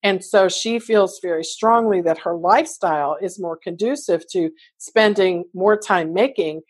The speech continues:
and less time packaging and shipping. And you can do that when you have a wholesale business model and you can put, you know, thirty products in a box, and it would take you about the same amount of time as it would take you to put two or three products in a box.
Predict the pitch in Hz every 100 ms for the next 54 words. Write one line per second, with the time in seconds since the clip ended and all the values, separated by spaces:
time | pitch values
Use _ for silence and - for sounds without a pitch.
0 | _ - 165 156 180 180 - 175 165 160
1 | 165 165 170 165 147 143 - 254 247 139
2 | 160 170 196 214 196 170 226 359 226 147
3 | 156 - _ _ - 180 185 190 175 160
4 | 190 170 - 175 160 202 254 202 - 160
5 | 151 143 143 151 _ _ _ - 196 185
6 | 175 180 180 - 160 - 185 175 - 175
7 | 151 147 _ 220 208 202 208 175 165 165
8 | 175 156 151 214 214 185 - - _ _
9 | _ - 180 160 175 - 190 185 165 170
10 | 160 - - 175 160 160 151 151 - 233
11 | 214 170 160 135 - 185 160 156 156 160
12 | - 143 131 - 214 214 127 127 - -
13 | 127 139 147 - -